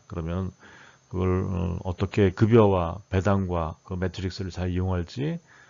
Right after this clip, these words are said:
그런 개인화 전략이 필요한 기업들이라면 이 정관과 그 상법의 규정들에 대해서 한번, 어, 꼭 주의 깊게, 에, 들어주실 필요가 있겠다, 그런 생각이 듭니다.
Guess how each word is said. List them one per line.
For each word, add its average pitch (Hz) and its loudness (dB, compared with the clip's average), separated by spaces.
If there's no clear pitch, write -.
그런 87 -6
개인화 104 2
전략이 90 -2
필요한 98 -4
기업들이라면 92 -4
이 87 -6
정관과 95 0
그 90 -6
상법의 131 -4
규정들에 85 -6
대해서 82 -6
한번, 87 -2
어, 82 -10
꼭 90 -4
주의 113 2
깊게, 92 -2
에, 87 -2
들어주실 85 -4
필요가 85 -4
있겠다, 80 -8
그런 90 -10
생각이 85 -4
듭니다. 76 -8